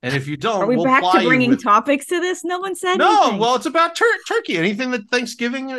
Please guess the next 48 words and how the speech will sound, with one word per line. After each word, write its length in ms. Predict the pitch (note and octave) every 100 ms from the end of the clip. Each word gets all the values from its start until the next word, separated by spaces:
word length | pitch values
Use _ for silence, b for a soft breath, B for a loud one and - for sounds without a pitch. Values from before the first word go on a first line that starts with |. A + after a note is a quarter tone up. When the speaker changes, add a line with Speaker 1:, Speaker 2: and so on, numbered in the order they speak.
| A3+
Speaker 1:
that 140 | A#3 _ -
strikes 300 | - B3 A#3+
you 60 | B3
mind? 120 | B3
If 140 | G#3+
not, 280 | A3+ A3 C4
then 160 | A#3 A3
I'll 180 | G3+ G3+
just 220 | G3+ -
say 200 | G3+ F#3
flat 280 | F3+ F3+ E3+
out, 300 | G#3 F3+ - _ _ _ _ _
you 160 | D3 D3
know, 360 | C#3 C3+ C3+ A2
h-, 120 | -
have 260 | A#2+ F3 E3
you 140 | G#3 D#3
ever 300 | F3 F#3+ D3+
had 520 | D#3+ D3+ D#3 F3 E3+ _ _ _
a 100 | D3
traditional, 960 | C3+ - C#3+ D3+ C3+ E3 D3+ D3 C#3+ - _ _
you 100 | C3
know, 220 | B2+ A2+ A2
w-, 280 | A2 A#2 A2
type 240 | D3 C#3
of 140 | C#3 C3
Thanksgiving 560 | C#3 B2 - C3 C3+
that 180 | B2 -
they 100 | A2
see 300 | G2+ - C#3+
in, 280 | B2+ A2+ A#2+
that 280 | B2 A#2+ D3
you 80 | C3+
see 140 | F#3
in 60 | D#3+
the 80 | B2+
movies 500 | B2+ C3 C#3+ C#3 - B B B
where 500 | A2 B2 A#2+ A#2 A#2+ B2
the 80 |
family 340 | A#2 C3 C3+ D3
gets 180 | C#3 -
together 500 | B2 A#2+ B2 B2+ B2
from 200 | B2+ A#2
all 300 | A#2+ B2 B2
corners 400 | - B2+ C3 A#2+
of 60 | B2+
the 60 | A#2
country 640 | - A#2 A#2 A#2+ A#2 A#2+